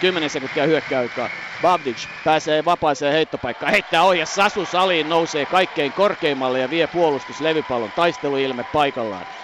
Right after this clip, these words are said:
Kolme minuuttia pelattu, ei vielä vaihtoja. Sitten vaihtaa vähitellen myös, äh, Bosnia. Marko Sutalu tulee kentälle, kova mies. Koponen joutuu tosi ahtaaseen paikkaan. Murphy on hyvässä paikassa auttamassa.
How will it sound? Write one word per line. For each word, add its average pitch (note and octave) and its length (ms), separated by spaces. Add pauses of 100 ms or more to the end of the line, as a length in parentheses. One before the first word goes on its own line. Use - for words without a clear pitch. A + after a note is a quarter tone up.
(120)
Kolme E3+ 280
minuuttia B2 400
pelattu, A#2 420
ei F3 200
vielä C#3 240
vaihtoja. B2 480 (260)
Sitten D3+ 400
vaihtaa B2 420
vähitellen A#2+ 560
myös, A#2+ 420
äh, A2+ 240 (400)
Bosnia. C3 480 (100)
Marko C#3 300
Sutalu C#3+ 500
tulee B2+ 280
kentälle, B2 480
kova C#3 300
mies. A#2 340 (680)
Koponen C#3+ 380 (100)
joutuu D#3+ 280
tosi E3 300
ahtaaseen C#3+ 500
paikkaan. C3 380
Murphy D3 360
on C#3 100
hyvässä C#3 360
paikassa B2+ 480
auttamassa. A2 560